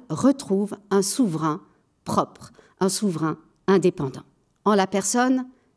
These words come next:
de Charles de Bourbon. Mais nous ne sommes pas très éloignés du thème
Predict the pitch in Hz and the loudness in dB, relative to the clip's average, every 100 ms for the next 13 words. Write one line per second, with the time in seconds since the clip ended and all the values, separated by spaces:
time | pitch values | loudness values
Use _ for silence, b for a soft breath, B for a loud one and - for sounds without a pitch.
0 | - 165 - 220 175 185 165 139 135 - | -6 -2 2 2 4 2 0 -2 -6 -8
1 | _ _ _ _ _ _ - 156 208 220 | _ _ _ _ _ _ -2 2 4 2
2 | 233 233 311 240 214 190 196 240 214 185 | 2 0 0 2 2 4 4 4 2 -2
3 | - 233 220 165 | 0 2 2 0